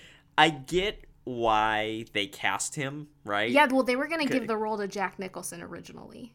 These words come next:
Speaker 2: And Jack
Speaker 1: Oh, really?
Speaker 2: Yeah, but Jack Nicholson, he, 'cause he wanted to play that because he had played the devil in another movie, so he wanted to
Speaker 1: Mm-hmm.
Speaker 2: kind of bookend it, but then he dropped out. And then they got Morgan Freeman,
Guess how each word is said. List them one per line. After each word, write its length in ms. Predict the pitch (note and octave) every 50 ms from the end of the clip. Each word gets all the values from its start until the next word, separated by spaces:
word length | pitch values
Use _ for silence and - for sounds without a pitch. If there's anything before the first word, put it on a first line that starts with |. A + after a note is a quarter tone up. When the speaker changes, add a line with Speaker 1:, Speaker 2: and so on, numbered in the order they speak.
| _ _ -
Speaker 2:
And 160 | - G3+ G3+
Jack 140 | F#3+ G#3 D#3
Speaker 1:
Oh, 140 | D#3+ E3+ E3+
really? 480 | D3+ C3+ C3 C#3 D3 A3 C#4 E4 B3 B3
Speaker 2:
Yeah, 180 | B3 A#3 F#3+ E3+
but 160 | G3 A#3 G#3
Jack 260 | - B3 A#3+ B3+ C4
Nicholson, 680 | C#4 C4 B3+ - B3+ A#3 - A#3+ A#3 A3 G#3+ G#3 - -
he, 160 | - - C4+
'cause 140 | C4 B3+ B3
he 80 | C4 C4+
wanted 340 | C4 C#4 D4 D#4+ E4+ D#4 C4+
to 60 | B3+
play 320 | - - A#3+ A3+ G#3+ G#3
that 220 | F#3+ G3+ G3 F#3+ G3+
because 180 | A3+ G#3+ G#3+ G3
he 100 | G3+ F#3+
had 120 | F#3+ F#3
played 280 | - - G3+ G3+ G3 F#3+
the 60 | F#3+
devil 400 | E3+ G3+ F#3 F#3 F#3 G3+ G3 G3
in 100 | F#3+ F#3+
another 300 | F3+ F#3 F3+ F3 G3+ G#3+
movie, 460 | A3 A3+ A#3 A#3 C4+ C#4 C#4+ D#4 D4+ - - - - _
so 140 | - - A#3+
he 100 | A3+ A#3
wanted 320 | A3 G#3+ G#3+ G#3+ - A3
to 60 | G#3+ -
Speaker 1:
Mm-hmm. 80 | -
Speaker 2:
kind 120 | - G#3 F#3+
of 60 | F#3 F3+
bookend 400 | G#3+ G3 G3 - E3+ D#3+ D#3+ D#3
it, 180 | E3 - - G3
but 160 | G#3 G3+ F#3+
then 180 | G#3+ G3+ F#3+
he 160 | G3 G3 G3 G3
dropped 340 | E3+ G3 D#3 C3+ C#3 - F#3+
out. 240 | - - - - -
And 100 | G3+ G#3
then 160 | G#3+ A3+ B3
they 80 | B3+ C4
got 140 | C4 A#3+ A3
Morgan 320 | A3 G#3+ G3 G3+ G3 G3
Freeman, 500 | G3 - G#3 G3 F#3 E3+ - - - A3+